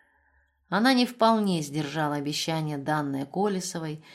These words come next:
и недели не прошло, как Митя подошёл к её окошечку, и она не прогнала Митю и разговаривала с ним, только не "здравствуй", сказали они друг другу, а "прощай".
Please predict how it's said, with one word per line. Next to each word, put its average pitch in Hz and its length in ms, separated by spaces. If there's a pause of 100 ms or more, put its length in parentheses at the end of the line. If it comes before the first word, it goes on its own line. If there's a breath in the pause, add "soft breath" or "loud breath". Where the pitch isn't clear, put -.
(320 soft breath)
и 190 80
недели 254 420
не 269 120
прошло, 247 440
как 202 220
Митя 214 220
подошёл 175 560
к 208 80
её 165 180
окошечку, 196 680
и 175 80
она 240 220
не 294 120
прогнала 233 720
Митю 202 360
и 180 60
разговаривала 202 840
с - 120
ним, 190 180
только 220 280
не 240 160
"здравствуй", 247 540
сказали 160 480
они 156 240
друг 170 260
другу, 151 480 (420)
а 185 80
"прощай". 185 720